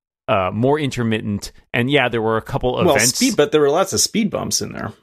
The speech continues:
Speaker 1: True, but, like, they came at weird intervals. Like, it wasn't, like, a regular interval. I agree that they were more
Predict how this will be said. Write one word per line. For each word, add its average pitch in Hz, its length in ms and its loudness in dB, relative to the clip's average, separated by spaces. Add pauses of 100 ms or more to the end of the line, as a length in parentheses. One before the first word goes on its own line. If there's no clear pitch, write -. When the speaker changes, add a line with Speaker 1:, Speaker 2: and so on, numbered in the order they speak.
(140)
Speaker 1:
True, 170 580 2
but, 139 300 0
like, 117 320 -2
they 127 120 2
came 135 280 -2
at 120 160 -2
weird 120 300 0
intervals. 104 540 -4
Like, 117 160 0
it 185 80 -2
wasn't, 175 220 -2
like, 131 140 0
a 113 60 2
regular 101 680 -2
interval. 90 360 -10
I 113 100 4
agree 143 260 2
that 170 160 -4
they 165 80 4
were 143 120 4
more 165 80 6